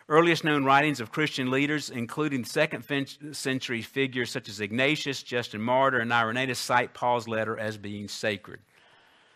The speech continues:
So within, if Paul had had a grandchild, within the life of the grandchild, these had already been accepted as appropriate scripture. So you need to have some holy confidence that what God's given you,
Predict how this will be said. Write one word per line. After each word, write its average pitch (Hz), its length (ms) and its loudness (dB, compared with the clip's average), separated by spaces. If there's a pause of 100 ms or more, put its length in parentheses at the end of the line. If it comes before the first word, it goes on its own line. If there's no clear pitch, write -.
(460)
So 147 240 4
within, 156 460 4
if 135 160 -2
Paul 190 300 6
had 143 100 2
had 147 260 2
a 123 120 0
grandchild, 113 1080 2
within 156 460 -2
the 120 200 -4
life 139 340 4
of 143 100 -6
the 120 60 -4
grandchild, 113 840 0
these 123 240 -2
had 113 100 -6
already 113 240 2
been 117 140 -4
accepted 113 560 -2
as 107 140 -6
appropriate 101 560 -8
scripture. 107 340 -12
So - 120 -12
you 175 100 -6
need 226 120 0
to 165 60 0
have 147 120 2
some 127 140 -6
holy 139 260 0
confidence 120 680 -4
that 107 120 -10
what 110 180 -6
God's 104 280 -4
given 98 240 -8
you, 98 100 -10